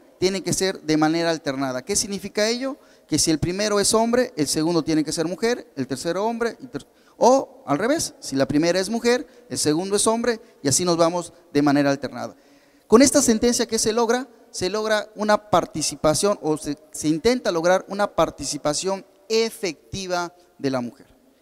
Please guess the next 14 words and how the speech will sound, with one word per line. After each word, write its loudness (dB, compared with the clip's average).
Ese -4
es -4
el -4
tema -4
fundamental, -10
la 0
participación -4
en -8
la -2
política -4
y -4
en 2
la 0
democracia -4